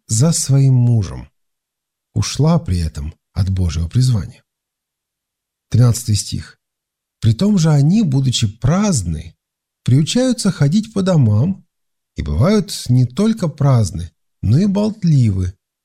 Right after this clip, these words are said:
любопытны и говорят, чего не должно. Это про женщин, которые переносят сплетни. У молодых вдов было немало времени.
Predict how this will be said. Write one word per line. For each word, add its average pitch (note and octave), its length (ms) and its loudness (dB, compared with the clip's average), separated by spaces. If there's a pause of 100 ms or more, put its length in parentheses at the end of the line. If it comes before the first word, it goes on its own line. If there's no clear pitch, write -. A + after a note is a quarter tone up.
(140)
любопытны A#2+ 1000 0 (360)
и - 100 -8
говорят, G2 520 0 (120)
чего G#2+ 420 0
не A2 140 4
должно. F2 420 -6 (1500)
Это D3+ 220 0
про C3+ 400 2
женщин, C#3+ 580 2
которые C#3 380 0
переносят C3 580 0
сплетни. G#2+ 680 -2 (920)
У C3+ 260 4
молодых B2 480 2
вдов D3 560 -4
было C3 260 0
немало B2 420 4
времени. F#2+ 540 -2